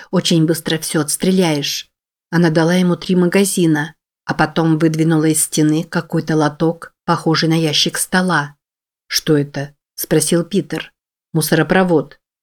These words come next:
Питер встал на стул, пролез внутрь и спрыгнул, приземляясь на ноги. Наклонный пол тоннеля, похожего на слив, смягчил падение, но недостаточно.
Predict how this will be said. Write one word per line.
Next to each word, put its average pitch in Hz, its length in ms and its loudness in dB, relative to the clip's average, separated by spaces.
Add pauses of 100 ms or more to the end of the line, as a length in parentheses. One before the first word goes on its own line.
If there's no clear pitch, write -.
(160)
Питер 185 240 2
встал 170 360 -2
на 165 160 2
стул, 165 480 -2
пролез 165 400 2
внутрь 170 500 0
и - 80 -6
спрыгнул, 185 680 2 (180)
приземляясь 170 680 0
на 196 180 2
ноги. 160 440 -4 (300)
Наклонный 156 560 2
пол 160 220 -2
тоннеля, 160 640 2 (180)
похожего 156 480 2
на 156 160 4
слив, 175 360 -2
смягчил 170 500 0
падение, 170 760 2 (280)
но 160 100 4
недостаточно. 156 1040 -2